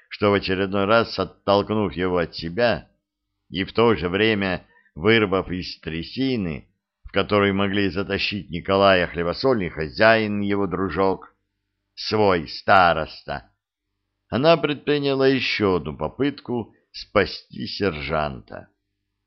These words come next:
Конечно, было бы куда проще, если бы он был сейчас рядом с ней. Но что-то произошло с Карамарчуком. Что-то с ним произошло.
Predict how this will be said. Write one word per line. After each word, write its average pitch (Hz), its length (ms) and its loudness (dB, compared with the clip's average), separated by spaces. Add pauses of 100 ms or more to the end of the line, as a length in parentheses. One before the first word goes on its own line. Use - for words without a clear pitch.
(460)
Конечно, 101 580 2
было 101 240 2
бы 95 360 0 (200)
куда 104 260 2
проще, 98 640 -2 (320)
если 92 340 -2
бы 87 140 -2
он 101 200 2
был 92 140 -2
сейчас 90 540 -4
рядом 87 420 -4
с - 160 -14
ней. 92 500 -4 (760)
Но 90 120 -6
что-то 151 840 0 (280)
произошло 107 1040 0
с - 120 -20
Карамарчуком. 80 880 -6 (680)
Что-то 165 680 2
с - 140 -12
ним 110 440 -2
произошло. 80 1300 -2